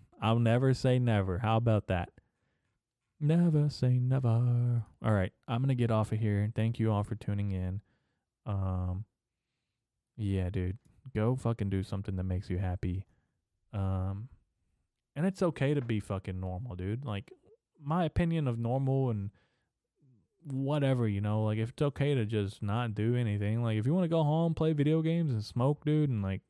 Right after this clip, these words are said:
watch T V, if that really makes you happy, do that. And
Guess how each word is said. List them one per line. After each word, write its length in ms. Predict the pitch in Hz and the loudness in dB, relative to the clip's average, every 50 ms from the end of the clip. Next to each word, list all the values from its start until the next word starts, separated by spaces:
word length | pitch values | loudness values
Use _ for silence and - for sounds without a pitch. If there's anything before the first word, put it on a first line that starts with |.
| _ _ - | _ _ -4
watch 260 | 117 113 123 - - | -2 -2 -2 -2 -2
T 160 | - 147 143 | 0 0 2
V, 240 | 135 127 127 139 151 | 2 2 2 2 2
if 100 | 143 131 | 0 0
that 240 | - 117 131 165 170 | 0 0 0 2 2
really 240 | 156 143 143 143 135 | 2 4 4 4 2
makes 260 | 131 131 147 - - | 2 0 -2 -2 -2
you 100 | 139 120 | 0 0
happy, 340 | 113 117 123 - 165 156 143 - _ _ _ _ _ _ _ _ _ _ - | 2 0 0 0 0 -2 -2 -4 _ _ _ _ _ _ _ _ _ _ -2
do 200 | 131 151 220 247 | 2 6 6 6
that. 380 | 214 131 - 110 - - - - - _ _ _ _ _ _ _ _ _ _ | 6 4 2 -2 -8 -10 -14 -20 -20 _ _ _ _ _ _ _ _ _ _
And 520 | 123 123 131 139 143 135 127 123 123 131 | -4 -2 -2 0 0 0 0 0 -2 -4